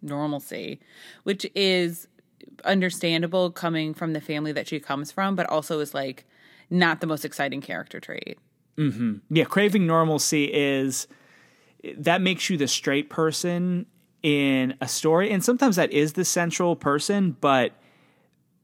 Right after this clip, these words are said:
Speaker 2: they're never as interesting as the side characters.
Speaker 1: Mm-hmm.
Speaker 2: And that is bad, because the stuff that did grab me was, you know, Leo and Catherine.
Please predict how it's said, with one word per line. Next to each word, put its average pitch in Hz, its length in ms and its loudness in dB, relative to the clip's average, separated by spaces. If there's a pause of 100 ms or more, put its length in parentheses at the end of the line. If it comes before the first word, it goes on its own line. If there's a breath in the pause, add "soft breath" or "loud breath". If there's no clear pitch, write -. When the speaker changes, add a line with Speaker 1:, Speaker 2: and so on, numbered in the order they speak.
(180)
Speaker 2:
they're 160 200 6
never 151 300 4
as 127 120 0
interesting 127 380 -2
as 113 100 -2
the 120 80 -6
side 120 380 0
characters. 107 1040 -4
Speaker 1:
Mm-hmm. 190 120 -2
Speaker 2:
And 143 240 0
that 131 360 4 (300)
is 135 300 2
bad, 127 320 -2
because 185 460 2 (340 loud breath)
the 160 180 0
stuff 180 340 2
that - 280 0
did 160 520 4 (180)
grab 160 380 4
me 117 300 4
was, 117 520 0 (240)
you 131 100 -8
know, 107 160 -4
Leo 135 540 4
and 110 180 -4
Catherine. - 640 -8